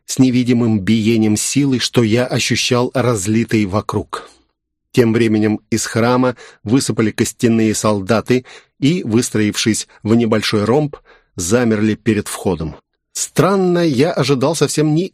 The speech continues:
их. Сейчас самое время для призрачных всадников нанести удар через открытую площадку перед храмом. На своих конях они быстро преодолеют её меньше, чем за пару минут, в отличие от костяных солдат,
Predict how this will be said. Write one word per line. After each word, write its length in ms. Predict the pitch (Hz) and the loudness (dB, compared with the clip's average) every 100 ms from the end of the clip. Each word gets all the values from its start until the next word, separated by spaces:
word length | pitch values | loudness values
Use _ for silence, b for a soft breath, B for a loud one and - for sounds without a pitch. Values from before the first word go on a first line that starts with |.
| - | -2
их. 500 | 131 127 113 - - - | 0 2 0 -6 -14 -8
Сейчас 420 | 110 - 123 131 | -4 0 0 0
самое 400 | 120 123 131 120 | 0 2 2 2
время 260 | 110 131 | 2 0
для 300 | 110 107 123 | 0 0 0
призрачных 720 | - 117 107 110 113 - 117 | -2 -2 -2 -2 -4 -2 -2
всадников 720 | - - 127 90 90 - 92 - B B | -2 0 0 0 -4 -6 -10 -12 B B
нанести 480 | 117 110 104 - 113 | 2 2 0 0 0
удар 340 | 101 113 117 | 2 0 0
через 380 | - 113 104 - | -2 0 0 -4
открытую 500 | 110 - 113 107 107 | -8 -4 -4 -2 -2
площадку 540 | - 107 - 110 - 107 | 0 -2 0 -4 -4 -4
перед 240 | 104 101 | -2 -2
храмом. 480 | 107 98 73 69 - b b b b b _ _ - | -2 -2 -4 -8 -10 b b b b b _ _ -2
На 80 | 117 | 0
своих 340 | 156 196 - | 2 0 0
конях 520 | - 139 151 156 - | 0 2 2 0 0
они 160 | 113 113 | 0 0
быстро 500 | 90 120 - - 107 | 0 -2 -2 -2 -2
преодолеют 680 | 110 107 104 107 127 117 - | 0 0 0 0 2 0 -2
её 320 | 107 101 110 | -2 0 0
меньше, 400 | 101 113 127 110 | 2 0 0 -2
чем 260 | - 117 98 | 0 0 0
за 140 | 107 | -2
пару 240 | - 107 | 0 0
минут, 420 | 107 113 156 139 - b b b b | 2 2 0 -2 -8 b b b b
в 80 | - | -2
отличие 540 | 107 - 127 - 120 113 | 0 2 0 2 0 -2
от 240 | 123 - | -6 -6
костяных 480 | 117 - 117 113 101 | -8 -2 0 0 0
солдат, 560 | 123 120 104 90 - | 0 0 -2 -6 -10